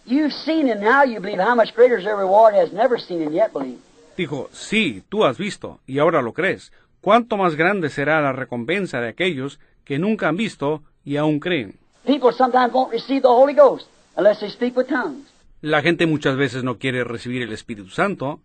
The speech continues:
Speaker 2: a no ser que hablen en lenguas.
Speaker 1: I believe in speaking in tongues. Certainly.
Speaker 2: Yo creo en hablar en lenguas, por supuesto.
Speaker 1: He's a good God. He'll give you the desire of your heart.
Speaker 2: Él es un buen Dios. Él le dará a uno el deseo de su corazón.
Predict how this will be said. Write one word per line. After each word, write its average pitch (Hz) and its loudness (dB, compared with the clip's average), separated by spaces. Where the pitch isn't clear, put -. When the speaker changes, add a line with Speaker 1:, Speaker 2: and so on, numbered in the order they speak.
Speaker 2:
a 127 -4
no 139 -2
ser 139 -4
que 120 -4
hablen 117 -4
en 120 -6
lenguas. 160 -8
Speaker 1:
I 311 4
believe 359 0
in 214 -8
speaking 160 -6
in 147 -8
tongues. 135 -14
Certainly. 262 2
Speaker 2:
Yo 156 2
creo 202 4
en 143 2
hablar 131 2
en 120 -4
lenguas, 101 -4
por 120 -10
supuesto. 139 -6
Speaker 1:
He's 202 -10
a 240 -2
good 277 -4
God. 320 4
He'll 311 -2
give 339 -2
you 277 -2
the 240 -8
desire 226 0
of 185 -8
your 185 -6
heart. 226 0
Speaker 2:
Él 160 2
es 185 2
un 135 -4
buen 135 0
Dios. 180 -6
Él 185 2
le 143 2
dará 135 0
a 123 -4
uno 143 -2
el 131 -6
deseo 127 0
de 117 -4
su - -12
corazón. 117 -4